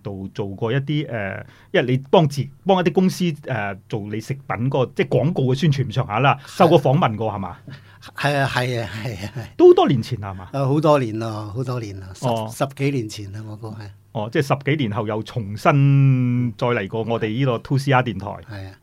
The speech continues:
Speaker 1: 哦，OK。嗱，Thomas 呢，呃，我邀請你上嚟呢，就係因為你個經歷，尤其你個移民經歷其實係好豐富嘅。你呢，嗱，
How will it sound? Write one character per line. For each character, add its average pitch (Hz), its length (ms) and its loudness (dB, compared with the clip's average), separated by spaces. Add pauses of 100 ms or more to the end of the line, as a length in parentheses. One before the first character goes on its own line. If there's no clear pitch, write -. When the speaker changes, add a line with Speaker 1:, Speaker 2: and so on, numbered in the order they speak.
(160)
Speaker 1:
哦， 98 260 -4
OK。 117 280 -4 (600)
嗱， 135 180 4
Thomas 226 400 6
呢， 233 80 4
呃， 135 300 6 (220)
我 123 220 0 (260)
邀 240 160 6
請 156 160 2
你 175 120 4
上 135 180 2
嚟 120 140 4
呢， 147 100 4
就 143 100 2
係 110 300 0
因 131 320 2
為 101 160 -2
你 117 160 -2
個 135 220 0
經 185 340 8
歷， 117 140 2 (560)
尤 120 240 -2
其 120 80 -4
你 110 80 -2
個 143 80 2
移 117 340 -2
民 98 260 -6
經 165 200 4
歷 113 160 0
其 123 40 -8
實 107 140 -10
係 92 40 -6
好 101 100 -8
豐 120 280 -2
富 98 240 -10
嘅。 92 140 -12 (600)
你 156 240 6
呢， 262 120 6 (160)
嗱， - 160 -2